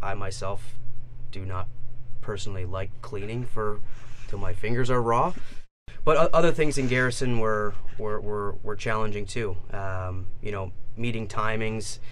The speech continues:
it's, it, it can be difficult to, to, to get forty people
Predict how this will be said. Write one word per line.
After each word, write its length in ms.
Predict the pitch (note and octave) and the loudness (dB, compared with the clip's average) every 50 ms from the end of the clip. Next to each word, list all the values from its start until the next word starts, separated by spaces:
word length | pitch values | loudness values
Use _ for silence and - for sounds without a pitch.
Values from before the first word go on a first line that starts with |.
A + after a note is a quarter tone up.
| - - - - - - - | -2 0 0 0 0 0 -2
it's, 380 | - A2+ A2 - - - - - | -2 -4 -4 -2 -4 -4 -4 -4
it, 140 | - A#2+ A#2 - | -4 -2 -2 0
it 120 | B2 A#2+ A#2+ | -2 -2 -2
can 120 | - A#2 | -2 -2
be 100 | A2 A2+ | -2 -2
difficult 760 | G#2 - B2+ A#2+ B2 A2 - - A#2 A2+ A2 - G#2+ - - - - | -2 -2 -2 -2 -2 -4 -2 -2 0 0 2 0 0 -2 -4 -6 -4
to, 600 | - A#2+ A2+ G#2+ G#2+ G#2+ G#2+ G#2 G#2 G#2 G#2 F#2+ - | -4 -2 -2 0 0 0 0 0 0 0 0 0 0
to, 240 | - - G#2+ G2+ G2 | -2 -2 -2 -2 -2
to 140 | G2 - G2+ | -2 -2 0
get 200 | - G#2 G2+ F#2+ | 0 0 0 2
forty 320 | - - G#2+ G2+ G#2 G#2 | 0 0 0 0 0 0
people 400 | G2+ - A2 G#2 - - G2+ F#2+ | -2 -2 -2 -2 0 0 0 0